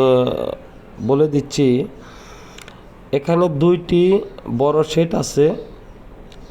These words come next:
তো একটি শেডের আয়তন বিশ হাজার স্কয়ার ফিট, আরেকটি শেড ষোলো হাজার স্কয়ার ফিট।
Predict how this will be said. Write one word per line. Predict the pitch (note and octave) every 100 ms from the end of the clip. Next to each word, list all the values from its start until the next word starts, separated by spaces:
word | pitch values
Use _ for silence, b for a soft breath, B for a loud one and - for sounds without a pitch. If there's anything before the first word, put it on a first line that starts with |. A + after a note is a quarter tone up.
| -
তো | B2 A#2 A#2 A#2 A2+ - - - B B B B B - - - - - - -
একটি | E3 E3+ - - - F3 F3+ F3+ F#3+
শেডের | - E3+ E3+ F3+ F3 -
আয়তন | C#3 D#3+ E3 E3 C3+ G#2+ F#2
বিশ | G2+ C3+ E3+ F3 -
হাজার | - C3+ C3 C#3+ B2 - C#3+
স্কয়ার | - - C3
ফিট, | C3+ - D3 G3 - - - B B B B B
আরেকটি | A#2+ D3+ F3 F3+ - D#3 C#3+ G2+ - - - - -
শেড | D3 E3 E3 - - -
ষোলো | - D3 E3
হাজার | C3+ C3+ D3 D3
স্কয়ার | C3+ - A#2 A2
ফিট। | G#2 F#2 - -